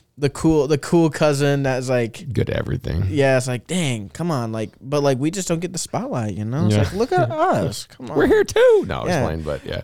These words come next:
Speaker 1: Uh, they're the older cousin who's, like, has their, like, stuff together, and they've been to college. They got a doctorate at, like, age twenty-two. You're like, "What the junk," you know?
Speaker 2: <laughs>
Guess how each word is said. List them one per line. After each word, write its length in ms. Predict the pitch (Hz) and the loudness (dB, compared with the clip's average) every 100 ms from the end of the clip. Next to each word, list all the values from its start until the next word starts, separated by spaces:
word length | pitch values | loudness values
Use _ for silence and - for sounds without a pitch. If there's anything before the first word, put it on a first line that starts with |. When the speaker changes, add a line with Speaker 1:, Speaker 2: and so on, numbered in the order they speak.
| - | -6
Speaker 1:
Uh, 300 | - 131 123 | 0 2 2
they're 160 | 113 160 | 4 4
the 60 | 156 | 4
older 240 | 139 135 | 4 2
cousin 300 | 131 120 113 | 2 0 0
who's, 180 | 117 113 | -2 -2
like, 320 | 107 104 - _ _ _ _ 123 | -4 -6 -10 _ _ _ _ -2
has 220 | 123 117 | -2 0
their, 140 | 117 | 0
like, 220 | 110 101 | 0 -2
stuff 280 | - - 113 | -4 -2 -2
together, 540 | - 117 113 110 110 110 | 0 0 0 0 0 2
and 160 | 110 | 2
they've 240 | 110 123 123 | 2 2 2
been 140 | 127 | 0
to 80 | 120 | 0
college. 500 | - 120 120 120 113 | 0 2 4 2 0
They 80 | 113 | 0
got 160 | 117 | 2
a 160 | 113 113 | 2 0
doctorate 680 | 110 110 110 - 113 113 - | 0 0 0 -2 -2 -2 -2
at, 160 | 101 | -4
like, 260 | 104 101 95 | -2 -4 -6
age 320 | - 117 110 - | -4 -4 -4 -6
twenty-two. 580 | 117 113 110 117 110 113 | -6 -6 -4 -4 -2 -2
You're 120 | 110 | -4
like, 200 | 101 - | -6 -8
"What 140 | 165 | -6
the 160 | 165 127 | -4 -4
junk," 500 | 113 143 156 - - | -2 -2 -2 -6 -12
you 140 | 87 | -10
know? 240 | 117 123 | -6 -4
Speaker 2:
<laughs> 60 | 147 | -4